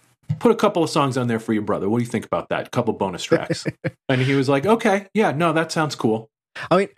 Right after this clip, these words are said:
Speaker 1: And then these are, these are his songs to, like, freaking shred and let loose.
Speaker 2: Well,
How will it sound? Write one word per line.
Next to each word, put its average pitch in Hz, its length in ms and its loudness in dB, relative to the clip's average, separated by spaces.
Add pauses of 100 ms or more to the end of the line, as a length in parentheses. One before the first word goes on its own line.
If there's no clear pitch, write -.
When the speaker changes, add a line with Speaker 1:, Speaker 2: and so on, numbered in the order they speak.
(120)
Speaker 1:
And 143 180 2
then 147 260 0
these 160 200 4
are, 156 160 4
these 151 320 2
are 127 160 0
his 151 540 0
songs 113 500 0
to, 123 100 0
like, 110 300 -2 (500)
freaking 120 560 -2
shred 113 540 -2
and 110 260 -4
let 92 220 -4
loose. 101 420 -4 (840)
Speaker 2:
Well, 165 340 4